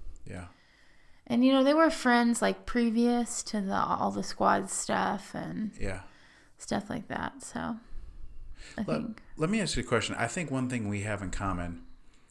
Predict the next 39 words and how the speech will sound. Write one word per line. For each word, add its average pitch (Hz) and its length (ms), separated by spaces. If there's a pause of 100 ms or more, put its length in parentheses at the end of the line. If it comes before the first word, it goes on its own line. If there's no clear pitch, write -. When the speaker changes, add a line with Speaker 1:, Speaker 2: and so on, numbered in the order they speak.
(180)
Speaker 1:
and 101 160
maybe 135 200
it 104 80
is 98 120
because 90 360
of 78 140 (260)
pastoral 90 480
work, 110 300 (320)
Speaker 2:
Mm-hmm. 214 300
Speaker 1:
but 98 120
I 98 60
guess 104 260 (160)
the 104 120
one 107 200
friendship 101 380
you 95 80
mentioned 87 280
is 90 60
not 76 120
predicated 90 400
on 85 80 (520)
it. 113 40
Um, 92 440 (1700)
I 123 120
have 139 140
a 135 40
lot 110 240
of 98 100
really 101 160
good 95 140
friends 95 300
that 90 140
are 85 160
women. 104 400 (480)
Speaker 2:
Mm-hmm. 240 840
Speaker 1:
Um, 90 460 (800)
and 104 240
so, 95 500
um, 87 520